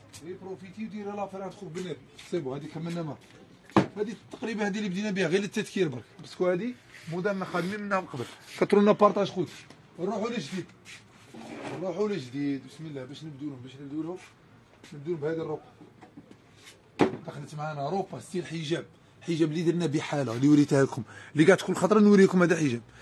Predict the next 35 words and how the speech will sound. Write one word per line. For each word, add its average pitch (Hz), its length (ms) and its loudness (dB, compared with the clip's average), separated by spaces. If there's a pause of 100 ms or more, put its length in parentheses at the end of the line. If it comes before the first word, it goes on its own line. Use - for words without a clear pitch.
(160)
شو 175 180 4
روبا 180 240 6
كي 175 160 -4
داير. 135 220 4 (880)
بابيون 196 360 8
هنايا 202 280 4 (480)
عند 143 200 -2
ال-، 160 140 4
الرقبه، 156 520 6 (240)
عند 135 120 0
الرقبه، 156 420 4 (320)
بابيون، 156 360 4 (460)
تروا 180 220 8
بوطون. 170 340 6 (400)
التيسي 180 380 2
شتوي، 160 360 0
شتوي. 139 320 -4 (400)
التيسي 180 340 2
ديك 196 140 2
الحنين 185 380 6
هذاك 175 160 6
الشباب 156 360 4
هذا. 127 100 2 (320)
تحسبيه 165 300 6
بوتشامو، 220 480 8
بصح 175 140 4
هو 190 120 10
ماشي 185 180 6
بوتشامو، 185 440 4
تحسبيه 160 340 2
فيلور، 220 360 8 (280)
بصح 196 120 4
هو 208 100 6
ماشي 202 220 2
فيلور. 190 300 4